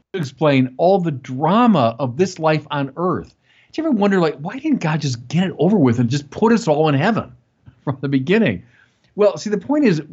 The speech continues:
we're not put here arbitrarily.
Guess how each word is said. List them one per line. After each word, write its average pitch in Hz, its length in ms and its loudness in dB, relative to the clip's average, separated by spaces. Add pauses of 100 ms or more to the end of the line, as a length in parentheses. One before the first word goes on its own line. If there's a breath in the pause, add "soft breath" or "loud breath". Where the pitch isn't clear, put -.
(140)
we're 175 140 2
not 254 280 2 (800)
put 226 240 -2
here 190 320 -2
arbitrarily. 147 1040 -2